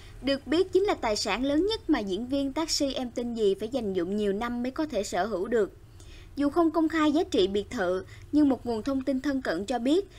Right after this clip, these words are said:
nơi ở của Trường Giang có trị giá gần đến mười lăm tỷ đồng. Cùng với không gian rộng rãi, hiện đại, tiền chi phí để Trường Giang đầu tư nội thất, vật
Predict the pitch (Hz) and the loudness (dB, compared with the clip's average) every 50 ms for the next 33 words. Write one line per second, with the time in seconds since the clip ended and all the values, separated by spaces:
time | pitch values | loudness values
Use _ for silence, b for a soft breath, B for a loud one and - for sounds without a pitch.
0 | B B B B 294 320 320 269 220 190 226 - 330 320 - 285 247 214 208 269 | B B B B 2 4 4 4 4 2 2 2 0 2 2 2 0 2 2 0
1 | 262 269 269 262 294 311 330 - 277 196 165 190 185 226 226 233 294 294 285 277 | 0 0 0 0 0 -2 -2 0 0 0 0 0 -2 -4 -2 -2 0 0 0 0
2 | 214 190 196 214 262 320 339 302 240 196 190 - - - - 240 240 226 233 220 | 0 0 0 0 0 2 2 2 2 0 0 -2 -8 -14 -8 -6 -4 -4 -4 -6
3 | - 202 180 202 226 254 226 202 185 180 180 - - B B B B B B B | -4 -2 -2 -2 0 -2 -2 -2 -4 -6 -10 -14 -18 B B B B B B B
4 | B B 285 269 254 262 339 339 381 339 294 269 294 294 294 262 226 185 202 202 | B B 0 2 2 2 2 2 4 4 4 6 4 4 4 4 2 2 0 0
5 | 202 208 175 151 185 277 330 311 277 240 196 202 196 185 165 160 165 175 180 - | 2 4 4 4 4 2 0 0 0 -2 -2 0 0 2 2 2 0 0 -4 -8
6 | B B B B - 262 262 233 - 294 302 294 - 302 294 320 330 381 381 - | B B B B -4 -2 -2 0 2 2 2 2 2 2 4 4 4 2 2 0
7 | 277 233 214 247 254 247 254 240 226 214 208 208 262 269 269 247 202 170 180 190 | 0 -2 -2 -2 -2 -2 -2 0 2 2 2 2 0 0 0 2 2 0 0 -2
8 | - 320 392 - - - - 262 254 | -2 -2 -4 -4 -6 -6 -4 -4 -4